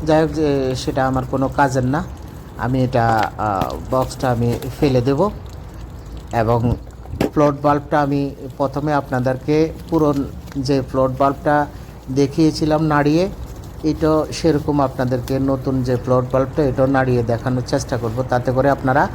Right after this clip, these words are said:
বুঝতে পারবেন যে এ-, এটা, আহ, খারাপটা কি। দেখেন, এটার মধ্যে কোনো আওয়াজ আসতেছে না। আবার পুরানটা নিলাম,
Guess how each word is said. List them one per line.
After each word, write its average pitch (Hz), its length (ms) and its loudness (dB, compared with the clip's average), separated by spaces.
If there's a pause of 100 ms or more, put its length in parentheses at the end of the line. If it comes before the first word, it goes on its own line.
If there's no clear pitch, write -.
(460)
বুঝতে 170 280 2
পারবেন 156 340 2
যে 143 260 2
এ-, 127 500 -4
এটা, 123 460 0
আহ, 95 420 -4
খারাপটা 131 380 0
কি। 98 160 -6 (220)
দেখেন, 123 260 0 (400)
এটার 147 280 4
মধ্যে 147 260 2 (100)
কোনো 139 200 4
আওয়াজ 127 320 2
আসতেছে 113 400 -2
না। 101 120 -4
আবার 113 240 -2 (100)
পুরানটা 135 360 0
নিলাম, 147 280 2